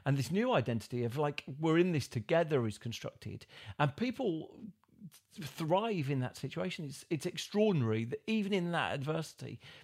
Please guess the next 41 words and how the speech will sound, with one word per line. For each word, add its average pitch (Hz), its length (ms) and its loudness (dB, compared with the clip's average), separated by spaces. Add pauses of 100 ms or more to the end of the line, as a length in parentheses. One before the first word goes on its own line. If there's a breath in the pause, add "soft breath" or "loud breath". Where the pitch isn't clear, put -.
people 135 240 0
thrive. 123 460 2 (320 loud breath)
And 147 100 4
there's 165 120 4
a 185 40 2
really 190 280 2
important 147 380 -2
lesson 143 220 -4
in 113 140 -4
that, 90 260 -10
because 135 380 2 (500 loud breath)
almost 156 800 6
one 175 160 6
of 196 60 4
the 165 60 4
things 131 320 2
that - 100 -4
you 104 100 -4
find 101 480 0 (100)
is 135 180 0
that 143 120 0
when 180 180 6
people 185 280 -2
feel 113 500 4 (320)
or 131 80 -10
synchronized 113 760 -4 (360 loud breath)
with 123 460 6 (440)
the 123 480 6
people 127 280 0
around 110 240 0
them, 95 160 -6
if 123 120 -8
they 185 80 2
see 247 180 -4
themselves 175 480 -2
reflected - 540 -6
in 104 80 -4
the 104 60 -6
people 123 300 -4
around 104 220 -2
them, 113 160 -12